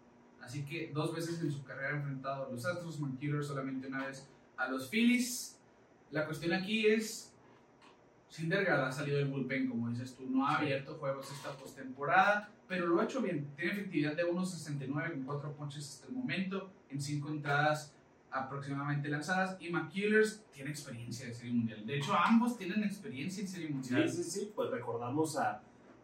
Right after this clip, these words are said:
Speaker 2: a Thor en esa
Speaker 1: Con los Mets.
Speaker 2: Con los Mets, que fueron los Mets, la, los Mets, Mets siendo Mets.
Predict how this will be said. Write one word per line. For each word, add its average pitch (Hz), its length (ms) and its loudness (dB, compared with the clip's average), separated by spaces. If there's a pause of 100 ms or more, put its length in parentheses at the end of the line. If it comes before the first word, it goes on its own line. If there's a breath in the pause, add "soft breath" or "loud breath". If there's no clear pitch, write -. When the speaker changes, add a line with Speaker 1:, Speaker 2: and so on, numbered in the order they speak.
Speaker 2:
a 113 440 -6 (100)
Thor 123 340 0 (300)
en - 180 -12
esa - 540 -4 (180)
Speaker 1:
Con 123 180 -12
los 117 200 -4
Mets. - 760 -20
Speaker 2:
Con - 140 -18
los - 240 -18
Mets, - 180 -18
que - 140 -6
fueron 135 260 -10
los 120 260 -4
Mets, 120 340 -6
la, 117 280 -4 (140)
los 120 160 -4
Mets, 135 220 -6
Mets 143 180 -8
siendo 143 300 -8
Mets. 127 400 -14